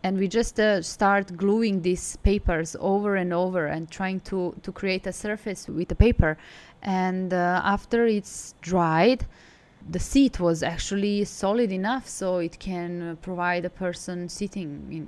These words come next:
in there. So it's not something that we created, uh, uh, l-, invented, no, no, but, uh, the idea was revolutionary in, in our mind because it's changed the way we think of, uh, some objects. It would be a, a waste of time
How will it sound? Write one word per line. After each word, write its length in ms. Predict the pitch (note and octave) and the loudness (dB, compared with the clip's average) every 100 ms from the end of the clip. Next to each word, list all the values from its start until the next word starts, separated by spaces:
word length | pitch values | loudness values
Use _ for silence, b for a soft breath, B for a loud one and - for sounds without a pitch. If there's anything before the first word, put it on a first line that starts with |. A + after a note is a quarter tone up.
| D#3+ | -10
in 120 | D#3 | -8
there. 240 | D3+ C#3+ | -8 -8
So 260 | C#3+ - G#3 | -8 -6 -4
it's 240 | B3+ - | -4 -4
not 220 | C4+ F4+ - | -2 -2 0
something 340 | F#4+ E4+ E4 | 0 2 0
that 180 | C#4+ - | 0 0
we 140 | C#4+ | -2
created, 680 | C#4 B3+ C4 C4 C4+ B3+ G3+ | -2 0 2 4 4 2 2
uh, 500 | A3 G#3+ G#3+ G#3 - - | 2 4 4 2 0 -6
uh, 640 | - F3 G3 F#3+ F#3 F3 - | -4 0 2 2 0 -2 -4
l-, 320 | F3 - - - | -8 -8 -12 -2
invented, 720 | A3+ G3+ F3+ B3 C#4+ F#3+ D#3+ | 2 4 6 4 6 2 2
no, 220 | E3 F#3 F#3+ | -2 -2 -2
no, 340 | F#3+ A#3 G3 | 0 0 0
but, 300 | F#3 F#3+ - | 0 0 0
uh, 100 | G3 | -4
the 200 | F3+ F#3 E3+ | 0 2 2
idea 540 | F#3+ E3+ A#3 D#4+ B3 | 2 2 2 4 4
was 260 | G3 F#3 F#3 | 2 0 -2
revolutionary 840 | F#3+ G3 B3 - A#3 G3+ G3 F#3+ | -2 0 0 -2 -2 -2 0 -2
in, 120 | F#3+ | -2
in 180 | G3 G3 | 0 2
our 320 | F#3+ C4 D4 | 4 6 6
mind 460 | G#3 F3+ D#3 E3 E3 | 6 6 4 2 -2
because 380 | G3 A#3+ A3 | -4 -4 -4
it's 260 | F#3+ - - | -6 -12 -8
changed 380 | C4 C4 A3+ G#3+ | -6 -4 -6 -6
the 100 | G#3 | -4
way 220 | G#3+ A#3 | -2 -2
we 100 | A#3 | -2
think 340 | - D#4+ D4 | 2 2 2
of, 260 | A3 F#3+ - | 0 -4 -4
uh, 280 | F#3 E3+ D#3+ - - | -2 0 -2 -6 -18
some 280 | - G3 F#3 | -4 -2 0
objects. 720 | F3 E3 D#3+ D3+ - - - b b - | -2 -4 -6 -8 -10 -20 -20 b b -6
It 180 | C4 - | -4 -2
would 180 | C4+ | -2
be 200 | G#3+ C#4+ | 2 2
a, 400 | C#4 C4+ C4 B3 - | 2 4 4 2 -2
a 100 | - | -6
waste 520 | F3 F3+ E4 G#4 - F4+ | -2 0 2 2 0 -2
of 200 | - - | -6 -4
time 360 | D#4+ D4+ G#3+ | 0 0 -2